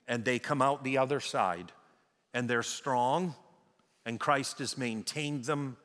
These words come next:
They've grieved, they've suffered, they've had incredible sorrow, but something about the presence of Jesus alters that entire experience.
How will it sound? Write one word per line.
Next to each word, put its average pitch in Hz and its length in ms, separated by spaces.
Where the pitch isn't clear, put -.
They've 139 320
grieved, 180 680
they've 139 260
suffered, 196 760
they've 143 220
had 147 180
incredible 175 680
sorrow, 123 580
but 139 160
something 208 600
about 165 320
the 135 80
presence 175 540
of 165 140
Jesus 123 580
alters 143 600
that 139 180
entire 131 560
experience. 113 760